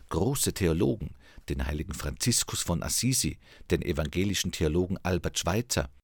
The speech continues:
die schon sehr früh gemahnt haben, die ihre Stimme erhoben haben und gesagt haben, die Tiere sind im Grunde genommen unsere Geschwister im Glauben. Sie sind Lebewesen wie wir, sie leiden wie wir,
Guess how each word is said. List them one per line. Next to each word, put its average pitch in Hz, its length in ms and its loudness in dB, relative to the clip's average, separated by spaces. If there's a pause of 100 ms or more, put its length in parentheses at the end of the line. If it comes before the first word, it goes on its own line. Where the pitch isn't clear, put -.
(380)
die 101 80 4
schon 76 200 2
sehr 123 280 2
früh 139 300 0
gemahnt 90 480 0
haben, - 260 -4 (220)
die - 120 -2
ihre 82 220 4
Stimme 139 380 2
erhoben 92 400 2
haben 85 280 4 (220)
und 87 220 -4
gesagt 107 400 0
haben, 80 300 4 (420)
die 76 100 -2
Tiere 87 520 4 (220)
sind - 280 -2
im 78 180 -2
Grunde 135 380 2
genommen 90 440 2
unsere 85 420 0
Geschwister - 640 0
im 104 160 0
Glauben. 98 560 0 (600)
Sie - 140 0
sind 87 240 2
Lebewesen 110 580 6
wie 104 160 2
wir, 90 320 2 (300)
sie - 200 -2
leiden 87 420 4
wie 82 140 2
wir, 76 260 -4